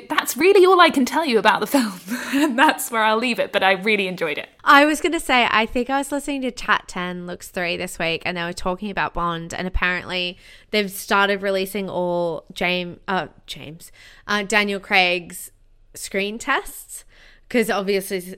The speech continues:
Speaker 2: this is gonna be his last
Speaker 1: Yeah.
Speaker 2: film. And, um, and also, like, early clips. And apparently when he first got the role and he was first on screen and he had to first say the words, you know, "The name's Bond, James Bond."
Speaker 1: He did that
Speaker 2: And he
Speaker 1: really well.
Speaker 2: said, <laughs>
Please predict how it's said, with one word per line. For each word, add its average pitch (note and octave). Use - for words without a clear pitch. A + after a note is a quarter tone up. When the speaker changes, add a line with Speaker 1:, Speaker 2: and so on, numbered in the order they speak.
Speaker 2:
this G3
is F#3
gonna F#3
be E3+
his E3+
last E3
Speaker 1:
Yeah. F#3+
Speaker 2:
film. F#3
And, A3+
um, G3+
and A3
also, A3
like, F#3+
early F#3
clips. -
And G#3+
apparently G#3
when G3
he G3+
first G#3
got G3+
the G3+
role F#3
and F3+
he F#3
was F3+
first F#3+
on F3+
screen E3+
and F#3
he F#3
had F#3
to G3
first G3
say F#3
the F#3+
words, F3
you F#3+
know, F3
"The G3
name's F#3+
Bond, E3+
James E3+
Bond." E3+
Speaker 1:
He D4
did A3
that F3+
Speaker 2:
And F#3+
he A3+
Speaker 1:
really A3+
well. G#3+
Speaker 2:
said, -
<laughs> -